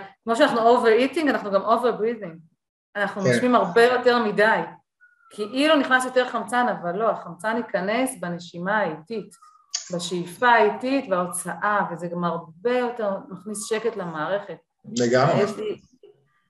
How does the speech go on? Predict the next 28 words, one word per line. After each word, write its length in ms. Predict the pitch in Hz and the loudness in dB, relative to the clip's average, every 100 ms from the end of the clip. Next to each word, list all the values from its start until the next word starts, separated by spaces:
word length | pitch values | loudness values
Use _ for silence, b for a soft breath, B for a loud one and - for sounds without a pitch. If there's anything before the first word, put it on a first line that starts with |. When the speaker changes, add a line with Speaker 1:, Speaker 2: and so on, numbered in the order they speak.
| _ _ _ | _ _ _
Speaker 1:
יש 180 | 208 214 | 0 2
לי 120 | 262 | 2
מטופלים 420 | 240 233 214 240 262 | 2 2 4 4 4
שמאושפזים, 1400 | 269 214 202 190 190 175 170 196 180 - 190 175 247 247 | 2 4 4 2 -2 -12 -10 -8 -8 0 0 2 2 2
למשל, 240 | 196 185 | 2 0
עם 80 | 196 | -2
כל 140 | 180 202 | -2 4
בעיות 320 | 202 202 202 | 6 6 2
לב, 520 | 226 240 226 202 190 | 0 2 0 -2 -4
או 160 | 190 180 | -4 -2
בלחץ 420 | 190 190 190 208 | -2 -2 -4 -8
הגבוה, 220 | 196 214 | -2 -2
מאושפזים, 500 | 208 196 - 202 269 | -2 -4 -2 2 2
ומראים 360 | 220 196 233 285 | 4 4 4 2
לי 140 | 294 | 4
תוך, 280 | 269 269 233 | 4 2 2
מראים 200 | 214 262 | 2 2
לי 60 | |
בטלפון, 400 | - - 262 262 | 0 2 2 2
תוך 140 | 226 247 | -4 -4
דקה, 240 | 233 233 262 262 | -4 0 0 2
כאילו, 160 | 240 | -2
הם 100 | 196 196 - - | -2 -4 -10 -10
מודדים, 400 | 190 175 233 226 | -10 -2 0 2
הם 320 | 202 202 190 | 0 0 -2
מכשירים 460 | 180 - 202 277 | -2 0 4 4
שם, 160 | 311 226 | 2 -2
איך 160 | 247 269 | 0 -2